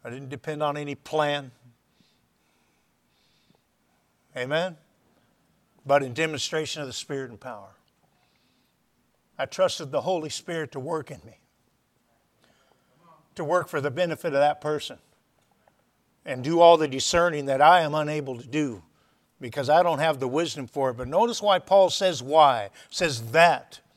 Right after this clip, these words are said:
or because, or in order that your faith should not stand in the wisdom of men, but in the power of God. You were brought through this process, and now you stand here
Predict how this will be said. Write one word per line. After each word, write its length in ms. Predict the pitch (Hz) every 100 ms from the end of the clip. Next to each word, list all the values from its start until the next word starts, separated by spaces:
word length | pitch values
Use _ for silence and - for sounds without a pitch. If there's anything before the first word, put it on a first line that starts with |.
| _ _ -
or 240 | 160 156
because, 560 | 131 143 - 180 165 131
or 180 | 143 143
in 120 | 147
order 480 | 165 165 156 143 117
that 340 | 135 135 127 - -
your 320 | 143 156 170
faith 400 | 156 - 165 156
should 500 | - - 170 165 135
not 320 | 135 156 151 -
stand 720 | - - 180 160 123 107 107 _ - -
in 160 | 170 147
the 100 | 131
wisdom 500 | 127 160 147 147 123
of 160 | 117
men, 460 | 117 165 151 120 113 _ _ -
but 160 | 139
in 100 | 135
the 80 | 123
power 340 | - 143 131 117
of 140 | 104
God. 380 | 127 117 95 95 _ _ _ _
You 220 | 135 160
were 160 | 180 170
brought 540 | 120 143 165 170 -
through 220 | 165 170 151
this 340 | 156 165 -
process, 800 | - 165 165 - 180 165 170 -
and 120 | 123
now 220 | 147 165
you 240 | 151 147 165
stand 500 | - 170 165 165 143
here 340 | 160 160